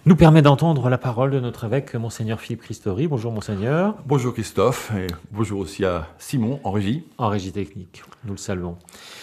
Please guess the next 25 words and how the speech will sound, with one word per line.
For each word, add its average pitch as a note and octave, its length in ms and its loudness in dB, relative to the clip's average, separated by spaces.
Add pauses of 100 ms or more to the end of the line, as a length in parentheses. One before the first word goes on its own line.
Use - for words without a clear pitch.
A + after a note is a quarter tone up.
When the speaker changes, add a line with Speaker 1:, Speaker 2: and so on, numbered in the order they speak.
(840)
Speaker 1:
Nous G3 120 4
avons D#3 160 4
évoqué B2 300 0
les, A2+ 440 -2
les G2 140 -4
rameaux F2 580 -8
la C3 100 -4
semaine F#2 300 -4
dernière. G2 560 -2
Aujourd'hui, A#2+ 320 -2
nous C3+ 180 0
allons A#2+ 220 0
évoquer C3+ 480 -2
le C#3+ 200 0
Triduum. A#2 880 -6
C'est A2 180 -14
peut-être F3+ 200 -6
un A#2 100 -2
nom A#2+ 160 -4
que G2+ 320 -6
les G2 160 -4
gens A#2 180 -4
ne G#2 100 -6
connaissent F#2+ 360 -8
pas. - 180 -12